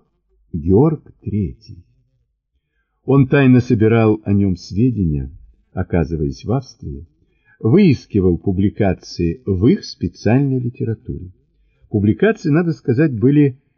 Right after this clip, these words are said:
чаще всего скучные, невнятные,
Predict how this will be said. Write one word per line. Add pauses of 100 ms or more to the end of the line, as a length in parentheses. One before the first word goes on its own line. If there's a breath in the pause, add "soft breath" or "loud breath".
(180)
чаще
всего
скучные,
невнятные,